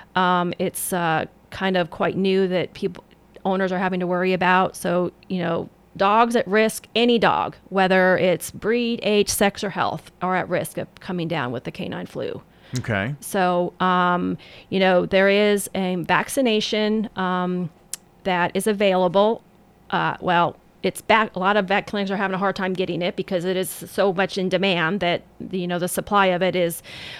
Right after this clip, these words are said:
Speaker 1: hard to keep up with. But it's, um, you wanna make sure that they get the bivalent, um, vaccine, which covers both strains. There's two different strains, and this, the bivalent vaccine covers both of 'em. Um, you know, if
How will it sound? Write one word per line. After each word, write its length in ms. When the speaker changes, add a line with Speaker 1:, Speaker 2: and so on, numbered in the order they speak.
Speaker 1:
hard 180
to 80
keep 240
up 220
with. 240
But 320
it's, 260
um, 300
you 120
wanna 180
make 180
sure 200
that 200
they 160
get 220
the 80
bivalent, 1000
um, 520
vaccine, 500
which 180
covers 300
both 200
strains. 400
There's 140
two 120
different 300
strains, 460
and 140
this, 280
the 100
bivalent 640
vaccine 460
covers 320
both 240
of 100
'em. 260
Um, 400
you 100
know, 160
if 320